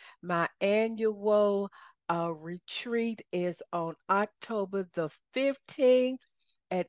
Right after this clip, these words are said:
Eagles Landing Country Club. Y'all, we're gonna be in luxury. And it's for ten people only. I already have already five or six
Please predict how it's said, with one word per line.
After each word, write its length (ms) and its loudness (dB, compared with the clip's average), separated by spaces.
Eagles 540 0
Landing 640 0
Country 540 -6
Club. 420 2
Y'all, 400 2
we're 120 -6
gonna 220 -10
be 220 -8
in 180 -6
luxury. 720 -6
And 260 2
it's 300 0
for 380 -4
ten 580 -2
people 800 -4
only. 720 -2
I 260 6
already 760 2
have 360 -2
already 640 -2
five 540 0
or 200 -6
six 800 2